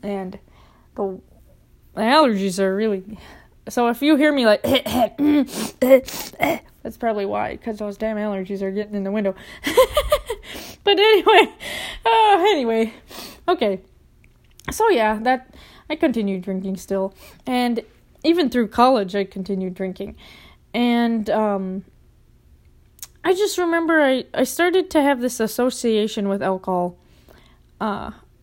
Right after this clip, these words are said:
one of the youngest memories that I remember, the first time I actually drank,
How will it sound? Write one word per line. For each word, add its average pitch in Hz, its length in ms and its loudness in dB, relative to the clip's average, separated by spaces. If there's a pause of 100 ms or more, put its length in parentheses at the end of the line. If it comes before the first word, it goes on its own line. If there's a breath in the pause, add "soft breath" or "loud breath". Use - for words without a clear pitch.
(360)
one 277 180 -2
of 262 60 -2
the 247 80 0
youngest 262 440 0
memories 214 440 -2
that 190 100 -4
I 196 60 2
remember, 190 520 -2
the 196 140 -4
first 427 380 0
time 226 260 2
I 202 80 -2
actually 190 380 -4
drank, 185 400 -6